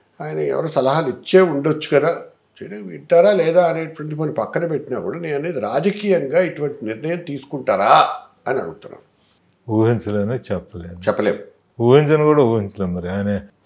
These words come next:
Speaker 1: మీ రిలవెన్స్ తగ్గిపోతుందని మీరు భావిస్తున్నారా?
Speaker 2: హ, తెలీదు అంటున్నాను.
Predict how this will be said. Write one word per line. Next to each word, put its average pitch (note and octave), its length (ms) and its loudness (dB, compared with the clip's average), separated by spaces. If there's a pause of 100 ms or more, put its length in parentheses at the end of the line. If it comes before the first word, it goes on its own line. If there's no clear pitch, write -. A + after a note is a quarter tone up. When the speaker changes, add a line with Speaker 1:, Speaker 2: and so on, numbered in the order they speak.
(280)
Speaker 1:
మీ D3 160 4
రిలవెన్స్ F#3 380 6
తగ్గిపోతుందని E3+ 640 6
మీరు D3+ 180 0
భావిస్తున్నారా? A2+ 680 0 (640)
Speaker 2:
హ, F#3+ 180 6
తెలీదు G3+ 540 6
అంటున్నాను. B2+ 360 4